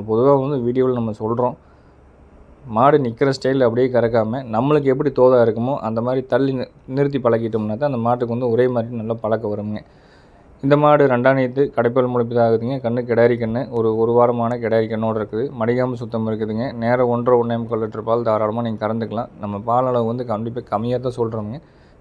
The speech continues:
கொண்டு போய் நீங்க நல்ல முறையா பராமரிச்சீங்கன்னா நல்ல கறவை ஏறும். நம்ம சொல்றதுல இருந்து ஒரு அரை படி பால் சேர்த்தி கறக்கிறது,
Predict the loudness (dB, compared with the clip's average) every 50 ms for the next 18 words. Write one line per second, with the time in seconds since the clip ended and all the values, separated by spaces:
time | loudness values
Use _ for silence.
0 | -2 2 2 4 6 6 6 6 4 2 0 -2 0 0 0 0 2 2 2 0
1 | 0 0 0 0 -2 -2 -4 -4 -6 -8 -8 -6 -6 -6 -4 -2 -2 -2 0 0
2 | 0 -2 0 0 0 0 0 0 -2 -4 -8 -12 -20 _ _ _ _ _ _ -20
3 | _ _ _ -20 _ _ -20 -20 -20 _ _ -20 -20 -20 -20 -20 -20 -6 -2 0
4 | 0 0 0 2 4 4 4 4 4 2 2 2 2 4 4 4 4 4 2 0
5 | -2 -2 0 0 -2 -2 0 0 0 0 0 0 0 0 0 0 0 0 -2 -2